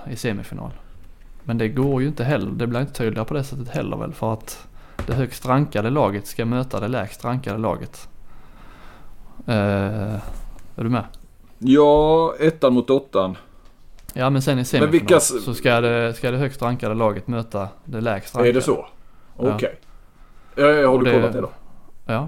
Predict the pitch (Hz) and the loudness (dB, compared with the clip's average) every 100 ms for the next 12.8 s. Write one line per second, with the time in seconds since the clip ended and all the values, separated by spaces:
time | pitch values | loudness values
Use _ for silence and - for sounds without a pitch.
0 | - 147 135 131 143 139 113 143 - 127 | -8 -10 -8 -6 -6 -6 -4 -6 -6 -4
1 | 113 - 127 110 117 - 131 110 101 107 | -4 -6 -6 -6 -8 -4 -2 -2 -2 -4
2 | - - - - - 127 123 110 107 101 | -8 -12 -12 -12 0 2 2 0 -2 -2
3 | 95 - 107 - - - - - - - | -2 -6 -10 -10 -14 -16 -14 -14 -16 -16
4 | - - - - - - 127 131 123 190 | -16 -18 -18 -20 -20 -8 0 2 4 2
5 | 123 123 101 101 135 131 127 127 - 131 | 0 -4 -4 -2 -2 0 0 -2 -2 -2
6 | 147 165 151 151 143 131 143 127 120 120 | -2 -4 -4 -4 -2 0 2 2 0 -4
7 | 120 120 120 117 117 120 131 127 131 131 | -4 -4 -4 -6 -6 -6 -2 -2 0 -2
8 | 135 127 120 131 95 - - 165 - 101 | -2 -2 -2 -4 -6 -8 -8 -8 -8 -10
9 | - - 117 - 120 120 120 120 139 127 | -12 -12 -12 -6 -4 -2 -2 0 0 0
10 | 101 - - 117 - - - - 135 113 | -4 -8 -10 -10 -8 -10 -6 -6 -4 -4
11 | 92 - - 127 123 147 139 139 - 127 | -6 -8 -4 0 0 0 -2 -4 -4 -4
12 | 117 110 101 120 107 127 - 113 | -4 -6 -6 -6 -6 -6 0 2